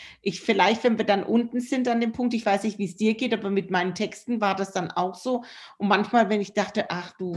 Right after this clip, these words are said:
liebe Güte", und, ähm, und auf einmal kam das Besondere dann hoch,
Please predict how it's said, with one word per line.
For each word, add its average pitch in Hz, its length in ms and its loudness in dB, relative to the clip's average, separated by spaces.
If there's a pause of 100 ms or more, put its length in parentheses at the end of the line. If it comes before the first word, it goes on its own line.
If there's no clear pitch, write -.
liebe 208 300 -4
Güte", 208 580 0
und, 196 380 -2 (500)
ähm, 190 460 2 (140)
und 202 160 4
auf - 260 -2
einmal 247 460 4
kam 220 400 2
das 233 180 -2
Besondere 240 800 2
dann 214 280 4
hoch, 247 480 2